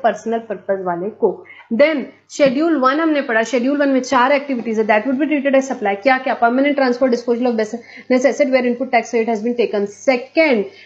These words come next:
supply between related और distinct person, employer employee के बीच में पचास हजार तक के नहीं। Then third बेटा, supply between principal and agent। And then fourth बेटा क्या था? Import of services by any per-, person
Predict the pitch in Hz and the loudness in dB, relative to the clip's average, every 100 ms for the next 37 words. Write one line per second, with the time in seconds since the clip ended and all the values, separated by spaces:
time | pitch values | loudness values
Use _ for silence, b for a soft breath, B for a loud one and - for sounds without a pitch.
0 | B - 269 269 277 285 262 285 277 254 | B -2 -2 2 2 2 0 -2 0 2
1 | 247 262 269 247 - 269 269 247 - 302 | 2 4 4 2 -2 -2 0 -2 0 -2
2 | B B - 254 254 285 302 294 277 269 | B B 2 4 6 4 4 2 2 0
3 | 277 262 285 277 254 247 247 233 247 247 | 0 -2 -2 -4 0 0 0 0 -2 -2
4 | 247 285 262 233 262 208 190 254 285 311 | -2 0 4 4 4 0 0 0 2 0
5 | 311 - 262 294 330 311 208 240 240 285 | -4 -4 2 4 4 2 0 -4 2 2
6 | 208 B B - 262 269 277 269 269 269 | 2 B B -6 -4 2 2 0 -4 -2
7 | 320 311 262 269 262 277 277 240 233 269 | 0 2 0 0 -2 0 0 0 0 0
8 | 247 254 262 269 - 285 285 311 254 247 | 0 0 0 0 2 6 6 6 2 -2
9 | 233 269 262 247 254 262 247 226 - 262 | 0 -2 0 0 2 0 -2 -2 2 4
10 | 277 269 285 B B - 269 240 233 269 | 4 2 0 B B 0 2 4 2 0
11 | 302 254 277 269 247 254 311 320 311 - | 0 2 0 2 2 4 2 2 0 -8
12 | 302 269 277 302 | -4 -4 -2 -2